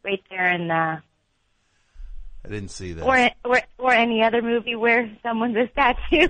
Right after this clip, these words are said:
Speaker 2: <laughs> Oh, yeah, all those movies where people are statues.
Speaker 1: <laughs> Yes, that whole, that whole genre. Yes, uh, yes.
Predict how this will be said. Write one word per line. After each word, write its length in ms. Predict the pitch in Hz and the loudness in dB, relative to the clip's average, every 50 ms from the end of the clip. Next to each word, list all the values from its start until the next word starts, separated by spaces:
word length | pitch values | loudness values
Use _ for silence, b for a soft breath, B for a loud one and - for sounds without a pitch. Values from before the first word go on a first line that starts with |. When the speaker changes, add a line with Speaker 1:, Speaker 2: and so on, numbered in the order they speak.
| - - | 2 -4
Speaker 2:
<laughs> 380 | 440 - - 120 107 117 107 - - B B B B B - - | -6 -4 -4 -6 -6 -8 -10 -12 -12 B B B B B -8 -4
Oh, 220 | 202 143 127 104 b b b b b | -4 -4 -4 -6 b b b b b
yeah, 60 | - 214 | 6 8
all 160 | 196 196 202 | 10 10 10
those 260 | 202 196 180 147 - | 8 6 6 4 2
movies 440 | 151 156 160 165 160 170 170 160 135 | 0 2 2 4 4 2 2 2 2
where 100 | 151 135 123 | -2 -2 0
people 400 | - 151 139 131 139 131 127 - | -2 -4 -2 -2 -4 -4 -2 2
are 160 | 120 120 120 | 2 2 2
statues. 720 | - - - 131 131 131 - 175 151 151 151 139 - - - - | 2 0 0 2 2 2 0 0 0 -2 -2 -4 -6 -10 -10 -12
Speaker 1:
<laughs> 60 | - - - - - - - - - - | -12 -14 -14 -18 -20 -20 -20 -20 -16 -4
Yes, 240 | - 320 294 262 214 - - - | 0 2 2 2 2 -2 -8 -10
that 300 | 214 214 - 254 254 247 | -4 -2 0 0 2 4
whole, 240 | - 269 262 262 254 | 4 6 6 6 6
that 200 | 233 226 240 240 | 6 6 6 6
whole 180 | 226 247 254 247 226 | 4 2 2 0 0
genre. 340 | 233 226 214 202 190 175 - B B B B B - | 0 0 2 2 2 0 0 B B B B B -4
Yes, 240 | 226 269 247 226 185 - - - - _ _ _ | 0 2 2 2 2 -2 -8 -20 -20 _ _ _
uh, 200 | - 220 220 214 214 202 | 4 6 6 4 2 2
yes. 260 | 190 233 240 254 | 2 2 2 2